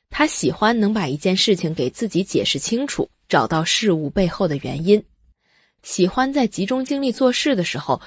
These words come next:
身边没有别人打扰，喜欢自己约束自己，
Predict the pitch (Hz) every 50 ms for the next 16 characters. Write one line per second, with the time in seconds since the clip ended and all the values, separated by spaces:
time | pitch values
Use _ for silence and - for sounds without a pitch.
0 | - - - - 196 185 180 202 196 185 170 160 180 220 190 151 - 147 156 185
1 | 233 254 233 - - - - 208 262 254 - - - _ _ _ _ _ _ _
2 | - - - - 156 160 - 170 170 190 190 - 294 277 - - 139 - 156 175
3 | 202 220 240 - - 262 202 175 - 151 143 - - - -